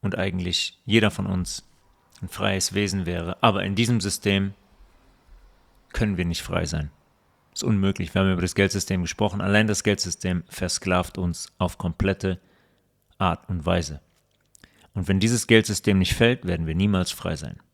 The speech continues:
Immer im Hinterkopf behalten. Wir können nur frei sein, wenn wir ein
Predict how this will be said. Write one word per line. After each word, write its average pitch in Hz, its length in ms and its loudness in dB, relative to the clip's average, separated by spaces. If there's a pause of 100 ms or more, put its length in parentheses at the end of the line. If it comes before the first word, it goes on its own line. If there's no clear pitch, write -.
(280)
Immer 110 220 4
im 95 80 0
Hinterkopf 90 380 -4
behalten. - 340 -10 (180)
Wir 95 100 -6
können 120 260 2
nur 117 160 4
frei 101 280 2
sein, 92 360 0 (680)
wenn 95 240 0
wir 90 160 2
ein 82 320 -2